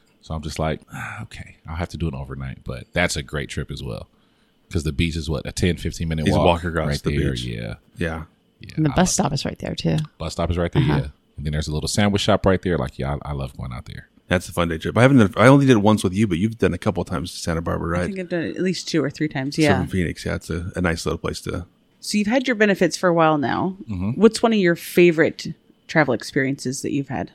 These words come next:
Speaker 1: Hawaii is always amazing. I went to Miami last year for my birthday, and I loved it in Miami.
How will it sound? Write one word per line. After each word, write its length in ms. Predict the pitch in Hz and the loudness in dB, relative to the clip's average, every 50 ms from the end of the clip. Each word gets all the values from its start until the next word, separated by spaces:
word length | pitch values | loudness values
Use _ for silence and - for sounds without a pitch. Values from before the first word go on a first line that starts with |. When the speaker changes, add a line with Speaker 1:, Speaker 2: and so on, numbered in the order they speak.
| _ | _
Speaker 1:
Hawaii 420 | - - - 87 90 92 113 139 147 | 0 4 6 6 8 6 6 6 4
is 120 | 135 110 | 4 6
always 260 | 113 104 104 101 87 | 6 6 6 6 4
amazing. 680 | 90 85 85 80 78 78 78 71 76 78 78 78 76 73 - _ _ _ _ - | 4 2 2 0 0 -2 -2 -4 -2 -2 -2 -2 -4 -6 -10 _ _ _ _ -4
I 60 | - | 0
went 140 | 95 104 - | 0 0 0
to 80 | - 95 | 2 2
Miami 400 | 92 90 92 98 98 101 98 82 | 2 2 2 2 0 0 0 -2
last 280 | 78 80 80 85 - | -2 -2 -2 -2 -4
year 80 | 95 92 | -6 -6
for 120 | - 95 | -4 -2
my 100 | 90 87 | -2 2
birthday, 320 | 82 92 90 87 - 85 80 | 2 2 2 2 2 0 0
and 100 | 73 71 | 0 -2
I 60 | 71 | -4
loved 400 | 71 69 73 78 80 78 - - | -4 -4 -4 -2 -4 -4 -4 -6
it 80 | 67 | -8
in 100 | 71 69 | -8 -6
Miami. 600 | 65 64 65 67 67 67 65 65 65 65 73 - | -6 -8 -8 -8 -8 -8 -8 -8 -10 -12 -14 -16